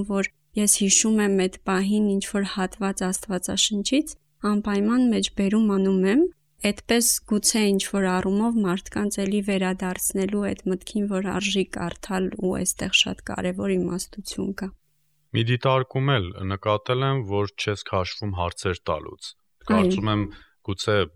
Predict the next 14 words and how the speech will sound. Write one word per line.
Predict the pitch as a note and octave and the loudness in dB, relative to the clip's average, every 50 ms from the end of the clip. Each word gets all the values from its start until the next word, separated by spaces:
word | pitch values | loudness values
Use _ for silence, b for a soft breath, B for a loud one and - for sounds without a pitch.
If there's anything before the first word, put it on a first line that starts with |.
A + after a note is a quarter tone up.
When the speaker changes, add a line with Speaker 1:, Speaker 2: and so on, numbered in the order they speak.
| G#2 G2 | -14 -14
Speaker 2:
իհարկե, | F2 E2+ F2 E2+ E2+ E2+ - E2 E2 D#2+ | -10 -6 -4 -4 -4 -6 -6 -8 -8 -8
վստահություն | D#2 - - - - E2+ E2+ E2+ E2+ - - G2+ F#2 F2+ | -8 -8 -8 -6 -4 -4 -4 -4 -6 -6 -8 -6 -6 -4
դեռևս | E2+ E2+ E2 E2+ F2 E2 E2+ E2 - | -4 -4 -4 -4 -6 -6 -6 -8 -10
չունես, | - - F#2 F2 F2 F2 E2+ - | -10 -10 -8 -6 -6 -6 -6 -8
որ | - E2 D#2+ | -10 -10 -10
դու | D#2 - F2+ | -10 -10 -12
գիտելիք | E2 F2 F2 - - F2 E2+ A2 C#3+ - - | -10 -10 -8 -6 -6 -6 -4 -6 -6 -8 -10
լինես | - - A2 G#2 F#2+ E2+ - | -8 -6 -4 -4 -4 -4 -6
տիրապետում | - - F2 E2+ E2 E2 - - D#2+ - - E2+ E2 E2 D#2+ D2+ D#2+ | -10 -10 -8 -6 -6 -6 -6 -8 -10 -10 -10 -12 -12 -10 -12 -12 -12
Սուրբ | - - - E2+ D#2 - - | -14 -14 -14 -14 -16 -16 -16
Գրքի | - E2 - - - E2 | -18 -18 -16 -16 -14 -12
ընթերցանության | D#2+ D#2+ D#2+ - F2+ E2 - - - E2+ E2+ F2 F2 E2+ - - E2+ E2+ | -12 -12 -12 -10 -12 -12 -10 -10 -10 -10 -8 -8 -10 -10 -10 -10 -10 -10
ժամանակ, | E2 E2+ E2+ E2+ F2+ F#2+ G#2 B2 C#3+ D#3 D3+ A#2 | -10 -8 -8 -8 -6 -4 -4 -2 -2 -2 -4 -4
բայց | F#2+ F#2 F#2 F#2 - | -4 -4 -4 -4 -4